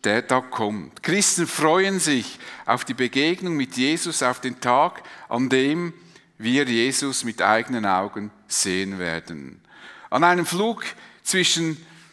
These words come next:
zum Beispiel nach Bangkok, möchte ich veranschaulichen, wie wir in diesem Spannungsfeld zwischen Himmel und Erde eine motivierende Atmosphäre begünstigen können. Jeder, der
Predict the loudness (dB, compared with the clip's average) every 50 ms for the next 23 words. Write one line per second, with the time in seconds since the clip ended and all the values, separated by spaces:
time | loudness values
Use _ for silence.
0 | _ -8 0 4 6 6 6 4 2 0 2 2 2 2 2 2 2 4 4 2
1 | 0 0 0 0 0 0 0 0 0 0 0 0 -4 -6 -4 -4 0 2 4 4
2 | 4 2 2 4 6 8 8 6 6 2 -2 -2 -2 -2 -2 -2 0 0 0 0
3 | 0 -2 -2 -2 -2 -2 0 2 2 2 2 2 0 0 0 0 0 2 0 0
4 | 0 -2 -4 -4 -4 -4 -2 0 0 0 0 0 0 2 2 4 4 4 4 2
5 | 2 0 -2 -2 -4 -10 -20 -20 -20 -20 -20 -20 -20 -20 -20 -20 -20 -20 -20 -20
6 | -6 -2 0 2 2 2 0 0 -2 -2 0 0 2 2 2 2 0 -2 -2 -2
7 | -4 -10 -20 -20 _ _ 2 2 2 4 2 -2 -2 -2 -2 0 2 2 2 2
8 | 2 0 -2 -2 -4 -8 -6 -2 -2 -2 0 0 -2 -2 -2 -4 -4 -4 -6 -6
9 | -4 -4 -2 -2 -2 -4 -6 -8 -8 -12 -14 -18 -18 _ 0 2 4 4 4 2
10 | 2 4 4 4 4 2